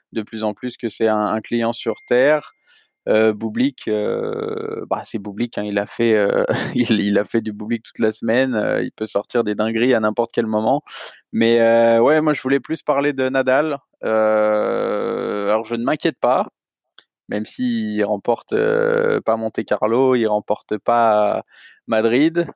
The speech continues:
On a vu que malgré tout, à Barcelone, euh, dans l'adversité, il, il a, il a su être là et gagner le tournoi en sauvant une balle de match contre Tsitsipas. Euh, je pense que le, le, le vrai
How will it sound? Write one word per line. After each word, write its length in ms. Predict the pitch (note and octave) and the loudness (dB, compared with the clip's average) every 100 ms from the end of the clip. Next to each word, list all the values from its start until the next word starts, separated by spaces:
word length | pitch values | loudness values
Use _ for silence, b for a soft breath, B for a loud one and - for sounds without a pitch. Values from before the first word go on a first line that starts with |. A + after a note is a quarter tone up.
| _ | _
On 140 | G#2+ G#2 | -8 -2
a 120 | G#2 | -2
vu 200 | A#2 A2+ | -2 -6
que 100 | - | -6
malgré 320 | G#2+ G#2+ A2 | -4 -2 -2
tout, 160 | - A#2 | -2 -2
à 40 | |
Barcelone, 580 | G#2 G#2+ - G#2+ G#2+ G#2 | -2 -4 -4 -4 -4 -6
euh, 920 | F#2 F#2 F2+ F2 F2 E2+ E2 D#2 E2 D#2+ | -8 -8 -8 -8 -10 -12 -12 -12 -14 -12
dans 180 | E2+ | -8
l'adversité, 720 | F2+ G#2 A2 - G#2 - B2+ | -6 -2 -4 -4 -10 -2 2
il, 200 | A#2 G#2 | 2 2
il 240 | G#2 G#2 G#2+ | 0 2 2
a, 120 | G#2 | 2
il 120 | G#2+ | 2
a 60 | G#2 | 0
su 200 | - A2+ | 0 -2
être 120 | A2 B2 | 0 0
là 140 | A#2 | 0
et 60 | G#2+ | 0
gagner 220 | G#2+ G#2+ | -2 -6
le 80 | G#2 | -8
tournoi 420 | G#2 A2 B2 C3+ | -8 -2 0 0
en 100 | A2+ | -2
sauvant 240 | - G#2 | -6 -6
une 120 | G#2+ G#2+ | -6 -4
balle 120 | G#2+ | -4
de 80 | A2 | -2
match 340 | C#3 D3 - B B B B | -2 -4 -12 B B B B
contre 220 | - A2+ - | -6 -6 -6
Tsitsipas. 680 | B2 - C3 C#3+ D#3+ E3 - | -12 -10 -2 2 2 0 0
Euh, 480 | B2 A#2+ A#2+ A#2+ A#2 | 2 4 4 4 2
je 80 | |
pense 160 | - D#3 | 0 -2
que 100 | C#3+ | 0
le, 160 | B2+ A2+ - | -2 -4 -4
le, 680 | B2+ B2+ B2 A#2+ A#2+ A#2+ A#2+ | 0 2 2 0 0 0 -2
le 120 | A#2+ | -4
vrai 680 | A#2 A2+ B2 D3+ E3 D#3+ | -6 -4 2 4 4 2